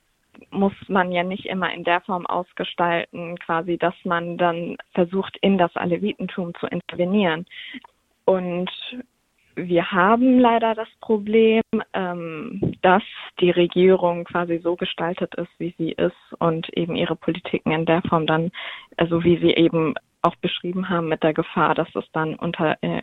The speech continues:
der Kontrolle der Diyanet ist. Letzten Endes ist ja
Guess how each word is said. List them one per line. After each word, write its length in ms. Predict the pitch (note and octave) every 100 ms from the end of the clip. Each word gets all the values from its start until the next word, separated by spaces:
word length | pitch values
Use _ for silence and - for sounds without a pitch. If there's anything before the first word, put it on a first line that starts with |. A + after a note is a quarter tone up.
| -
der 180 | - D#3
Kontrolle 500 | - - - D#3+ D#3+
der 120 | - -
Diyanet 460 | A3 G#3 - -
ist. 180 | - - - - - - - -
Letzten 520 | F3+ F#3 - F#3 F3
Endes 500 | - F#3+ G3 F3+ E3+ - - - - - _ _ _ -
ist 160 | G#3 -
ja 140 | F#3+